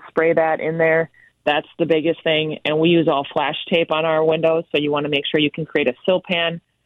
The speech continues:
with the, the flash tape. If you're putting in a new construction or a full frame type unit, you wanna put that flash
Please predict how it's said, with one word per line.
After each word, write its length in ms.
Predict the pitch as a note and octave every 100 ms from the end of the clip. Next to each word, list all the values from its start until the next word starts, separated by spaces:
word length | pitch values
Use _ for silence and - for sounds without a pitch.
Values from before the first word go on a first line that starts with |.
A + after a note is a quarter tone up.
| _ _
with 160 | E3+ E3+ -
the, 240 | D#3 D3+
the 100 | D3+
flash 300 | D3 D#3+ C#3+ D#3 -
tape. 260 | E3+ D#3+ - _ _ _
If 100 | -
you're 120 | E3+
putting 260 | D#3 E3+ E3+
in 240 | D#3 D3 -
a 180 | C#3 C3+
new 200 | C#3+ D#3+
construction 580 | - D#3 E3+ D3+ - C#3+
or 220 | A#2+ -
a 120 | - C3
full 200 | E3 D#3
frame 240 | - D#3 D#3
type 220 | F3+ D3+
unit, 220 | D#3 D#3+
you 80 | D3
wanna 160 | D3 C#3
put 200 | D#3 -
that 180 | B2+ A#2+
flash 200 | C3+ C3